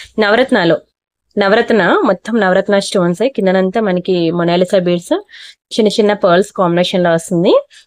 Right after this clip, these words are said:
ఇంకోండి, ఇయర్ earrings ఇట్లా వస్తాయి. నవరత్నాలో చాలా మంచిదండి. ఒక, ఒక pendant సెట్టే పడుతుందండి ఆ ప్రైస్ కి. Complete pendant set with, ఆ, pendant with ఇయర్ రింగ్స్ and with white beads తో మొత్తం కలిపి మీకు only eight నైంటీకి ఇచ్చేస్తున్నానండి.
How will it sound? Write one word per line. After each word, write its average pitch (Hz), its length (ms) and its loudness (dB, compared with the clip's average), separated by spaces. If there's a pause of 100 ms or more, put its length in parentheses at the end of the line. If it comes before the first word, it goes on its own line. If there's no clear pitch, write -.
(120)
ఇంకోండి, 185 280 2
ఇయర్ 170 160 2
earrings 190 220 -2
ఇట్లా 175 180 -2
వస్తాయి. 180 280 0
నవరత్నాలో 190 560 0
చాలా 202 340 0
మంచిదండి. 208 500 2
ఒక, 180 180 0
ఒక 226 320 0
pendant 226 280 2
సెట్టే 262 220 0
పడుతుందండి 208 460 2
ఆ 180 40 -2
ప్రైస్ 185 360 -2
కి. 262 260 2 (440)
Complete 233 320 2
pendant 220 300 2
set 262 180 0
with, 240 300 0
ఆ, 185 760 2 (380)
pendant 240 360 4
with 247 140 0
ఇయర్ 196 280 4
రింగ్స్ 311 200 2 (120)
and 214 140 2
with 208 140 0 (460)
white 202 220 0
beads 226 280 0
తో 226 140 4
మొత్తం 262 420 0
కలిపి 247 260 2
మీకు 220 240 2
only 226 280 2
eight 214 220 0
నైంటీకి 214 340 0
ఇచ్చేస్తున్నానండి. 175 540 -2